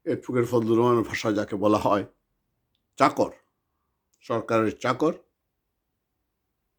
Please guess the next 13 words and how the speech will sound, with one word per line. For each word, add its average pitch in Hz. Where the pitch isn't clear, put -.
প্রেস 147
সচিব 117
শফিক 139
বলেছে, 117
আওয়ামী 135
লীগকে 165
নামতে 160
দেওয়া 95
হবে 73
না, -
প্রতিরোধ 104
করা -
হবে। -